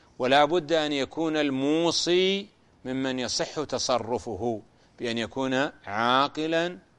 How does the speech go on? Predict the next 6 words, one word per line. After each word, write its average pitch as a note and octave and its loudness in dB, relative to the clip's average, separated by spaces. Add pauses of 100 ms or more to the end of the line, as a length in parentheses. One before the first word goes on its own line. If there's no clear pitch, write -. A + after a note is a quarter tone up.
(320)
بالغا، D#3 0 (720)
آه، G#2 -6
غير C3 4
محجور B2+ -4
عليه. B2+ 2 (880)
وإذا C3 4